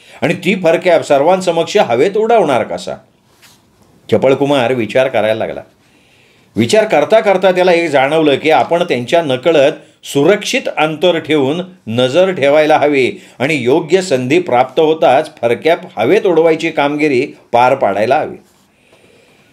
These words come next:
त्यानंतरचे कितीतरी दिवस रामभद्रन यांच्या कार्यक्रमाचं वेळापत्रक मिळवण्यात गेले आणि अचानक एक दिवस त्याच्या कानावर बातमी आली. रामभद्र जयमंगलेसह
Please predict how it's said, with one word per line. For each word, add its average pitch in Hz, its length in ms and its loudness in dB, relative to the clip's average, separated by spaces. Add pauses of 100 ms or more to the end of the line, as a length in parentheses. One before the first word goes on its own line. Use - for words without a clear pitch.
(120)
त्यानंतरचे 240 500 2
कितीतरी 220 500 0
दिवस 170 400 2
रामभद्रन 160 600 0
यांच्या 151 260 -2
कार्यक्रमाचं 151 680 0
वेळापत्रक 185 680 0
मिळवण्यात 160 460 0
गेले 143 320 0 (260)
आणि 147 180 -2
अचानक 175 580 -2
एक 156 200 0
दिवस 151 280 2
त्याच्या 143 200 0
कानावर 139 460 0
बातमी 117 340 -2
आली. 85 200 -6 (880)
रामभद्र 135 640 2 (1000)
जयमंगलेसह 165 880 0